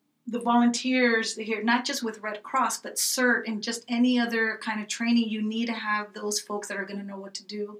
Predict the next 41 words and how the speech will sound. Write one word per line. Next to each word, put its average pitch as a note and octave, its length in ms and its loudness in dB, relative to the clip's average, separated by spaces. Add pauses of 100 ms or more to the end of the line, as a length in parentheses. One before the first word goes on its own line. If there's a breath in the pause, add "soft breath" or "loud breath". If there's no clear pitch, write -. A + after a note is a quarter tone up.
(140)
in F#3+ 120 -12
case G#3+ 220 -8
nobody G3 280 -10
else F#3+ 180 -12
can A3+ 140 -14
come. - 240 -14 (500)
You A3+ 100 -2
don't A#3+ 140 0
want A#3+ 180 4
Red G3+ 200 -2
Cross F#3 240 -4
to F#3+ 140 -10
import G3 380 -8
volunteers G3 480 -4
or - 120 -8
anyone G#3 360 -4
else, A#3+ 440 2 (520 loud breath)
but G3+ 200 -2
it's - 200 -8
what G3+ 140 -16
will - 160 -14
happen C4 320 2
'cause - 160 -8
if - 100 -12
it's - 160 -12
needed. F#3+ 280 -8 (520 loud breath)
The - 80 -20
third D4 360 2
one, G#3 240 0
really C4+ 500 2
important A3+ 540 0
as G3+ 100 -10
well, G3+ 420 2
is G3 300 -6
understanding G#3 680 -4
your G3 120 -8
hazards. - 680 -12
Understand C4+ 460 -2
where B3 80 2
you A3 120 -2
live. E4 220 -8